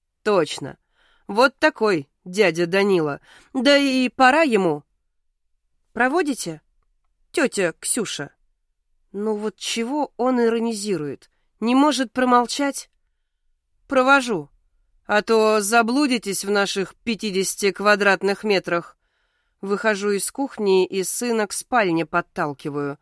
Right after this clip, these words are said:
Нашла тоже место, чтобы отношения выяснить.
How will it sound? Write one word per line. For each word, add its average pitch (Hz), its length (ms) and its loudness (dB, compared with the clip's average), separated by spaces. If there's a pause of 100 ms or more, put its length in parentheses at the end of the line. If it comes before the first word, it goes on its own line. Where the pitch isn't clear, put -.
(680)
Нашла 185 560 0
тоже 175 360 -4
место, 175 480 -2
чтобы 170 360 -4
отношения 170 640 -2
выяснить. 156 580 -6